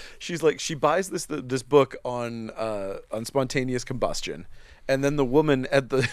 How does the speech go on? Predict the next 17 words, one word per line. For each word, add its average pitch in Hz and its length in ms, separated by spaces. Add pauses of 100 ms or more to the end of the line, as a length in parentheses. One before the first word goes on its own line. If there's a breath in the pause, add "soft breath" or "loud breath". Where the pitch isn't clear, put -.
<laughs> - 80
the 156 200
bookstore - 640
is 135 140
like, 113 280 (760 soft breath)
"Also 160 280
take - 340
this." - 480 (920 loud breath)
"I 131 80
don't 120 160
want 80 200
that." 64 200 (760 soft breath)
"You, 120 220 (100)
you 92 180
do 73 200
want - 360
this." - 340